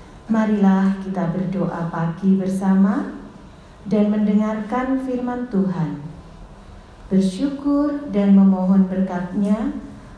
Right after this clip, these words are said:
agar aktivitas kita pagi ini dilancarkan. Bacaan pagi ini diambil dari Injil Lukas bab dua puluh empat ayat tiga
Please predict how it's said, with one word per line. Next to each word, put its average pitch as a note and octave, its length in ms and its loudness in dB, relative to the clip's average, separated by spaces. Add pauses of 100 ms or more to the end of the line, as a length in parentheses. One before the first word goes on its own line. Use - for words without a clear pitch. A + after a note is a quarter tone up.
(200)
agar G3 640 4
aktivitas F#3+ 800 -2
kita C#4 480 -2
pagi A#3 320 -2
ini F#3+ 720 0
dilancarkan. F3 1400 -2 (1600)
Bacaan F#3 480 0
pagi F3+ 400 -2
ini F#3+ 560 4 (160)
diambil F3+ 960 0
dari E3 320 0
Injil F#3 480 0
Lukas - 640 -4 (480)
bab F#3 320 0
dua F#3+ 320 2
puluh G#3 320 0
empat E3+ 640 0 (880)
ayat F3+ 320 -2
tiga F#3+ 320 0